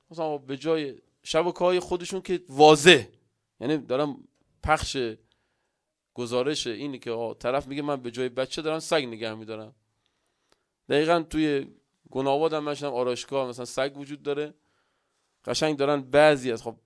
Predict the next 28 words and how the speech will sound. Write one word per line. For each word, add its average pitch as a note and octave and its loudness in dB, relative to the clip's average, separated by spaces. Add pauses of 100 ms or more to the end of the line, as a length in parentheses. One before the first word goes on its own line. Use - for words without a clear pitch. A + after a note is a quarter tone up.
پر D3 -2
که D3+ -6
نمیشه، D#3 -2
غریزه A#2+ -2
انسانه، G#2 -4
بچه G#2 -2
می‌خواد، A2+ -4 (100)
خانم B2+ -4
بچه A2 -2
می‌خواد B2+ -2
دیگه، G2+ -14 (100)
غریزه A#2 -4
فطریه C3+ -4 (200)
هر A2 -6
مادری. G#2+ -8 (720)
با D3 -2
اون G3+ -2
سگ F#3+ 4
و D#3 0
گربه C#3+ -2
و D3+ -2
اینها E3+ 0 (560)
یه F#3+ -2
مقداری F#3+ 0
او F#3 -4
آتشه C#3+ -2
رو D3+ 2
بخوابونن. F#2+ -2